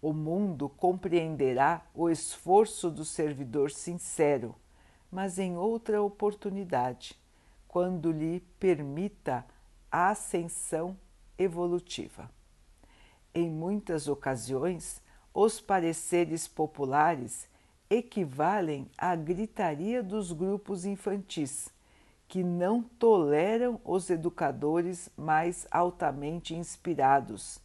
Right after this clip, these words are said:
nas linhas de ordem e elevação,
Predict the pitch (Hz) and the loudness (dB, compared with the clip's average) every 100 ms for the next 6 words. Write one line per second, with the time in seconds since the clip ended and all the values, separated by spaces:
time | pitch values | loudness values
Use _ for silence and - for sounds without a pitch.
0 | - - - - 147 160 151 135 156 156 | -20 -20 -20 -14 -2 0 0 0 -2 -2
1 | 143 123 147 151 139 160 226 190 233 226 | -4 -6 -2 2 4 4 2 0 -2 -2
2 | - - 196 185 185 180 190 - - 120 | -6 -2 0 0 -2 -4 -6 -6 -8 -8